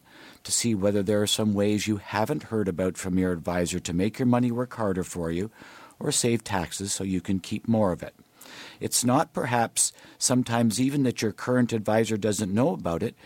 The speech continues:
It just may have not come up in conversation for some reason or other. So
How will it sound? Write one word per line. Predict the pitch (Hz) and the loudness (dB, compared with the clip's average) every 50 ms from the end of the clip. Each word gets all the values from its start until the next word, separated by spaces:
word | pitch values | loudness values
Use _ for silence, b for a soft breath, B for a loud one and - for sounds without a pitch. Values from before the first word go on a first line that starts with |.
| B B B B | B B B B
It | - | -6
just | - - 185 - - | -2 0 0 2 2
may | 131 143 170 170 | 2 2 2 2
have | 135 139 143 127 - | 2 0 -2 0 2
not | 113 120 131 135 - - | 2 2 2 0 -2 -8
come | - - 120 120 | -8 -4 0 0
up | 127 123 127 - | 0 0 -2 -4
in | 117 107 | -4 -4
conversation | 98 - - 117 120 117 113 110 - - - 156 175 - - - 78 80 | -4 -4 -4 -2 -2 -2 -4 -4 -4 -2 -2 -2 -4 -4 -4 -6 -6 -6
for | - - 107 95 | -6 -6 -6 -6
some | - - 101 98 95 92 | -2 -2 0 0 0 0
reason | 95 101 98 90 98 101 92 | 0 0 -2 0 0 0 0
or | 90 92 92 92 92 | 2 0 0 0 -2
other. | 90 76 - - - B B B B B B B B B B B B B B B B | -2 -4 -6 -12 -14 B B B B B B B B B B B B B B B B
So | - - 139 123 95 80 - | -2 2 2 4 2 2 -2